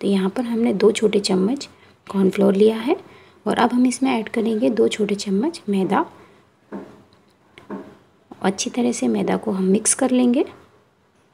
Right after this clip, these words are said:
और एक स्लरी बनाएंगे। तो उसके लिए हम ऐड करेंगे इसमें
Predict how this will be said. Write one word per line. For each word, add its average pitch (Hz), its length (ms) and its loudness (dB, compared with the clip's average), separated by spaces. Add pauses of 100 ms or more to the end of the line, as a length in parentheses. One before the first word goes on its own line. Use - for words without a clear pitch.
(220)
और 208 120 0
एक 214 140 0
स्लरी 185 320 2
बनाएंगे। 196 500 2 (300)
तो 214 100 0
उसके 202 240 -2
लिए 311 200 2
हम 269 220 2
ऐड 180 200 2
करेंगे 196 360 0
इसमें 220 280 -2